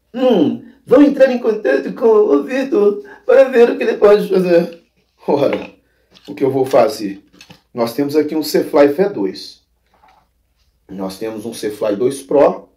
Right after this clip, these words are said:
que dá pra colocar, inclusive, sensor de colisão. Cadê a tampa desse? Não acha nada aqui nessa bagunça dessa casa, né? Mas aí eu vou fazer o mais óbvio, né? Que vai ser transformar um Cefly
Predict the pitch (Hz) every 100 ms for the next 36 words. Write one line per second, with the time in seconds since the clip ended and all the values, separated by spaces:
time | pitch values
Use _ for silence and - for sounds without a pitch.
0 | _ _ _ - 113 107 120 - 127 110
1 | 107 104 - 139 147 160 139 113 123 139
2 | 170 - 220 - 113 113 - 127 123 -
3 | 92 - _ _ _ _ _ - 208 254
4 | - 143 127 117 113 - _ _ _ 190
5 | 226 247 269 160 156 - - 123 107 123
6 | 107 98 101 104 104 110 - - - 156
7 | - _ _ _ _ _ 131 139 170 190
8 | 190 196 220 233 226 233 233 277 208 175
9 | 220 147 135 170 233 - _ _ _ _
10 | - 123 127 - 127 113 - _ _ -
11 | _ _ _ _ - 135 - 135 117 104
12 | 98 - _ _ _ _ _ - 117 -
13 | 123 - 104 98 -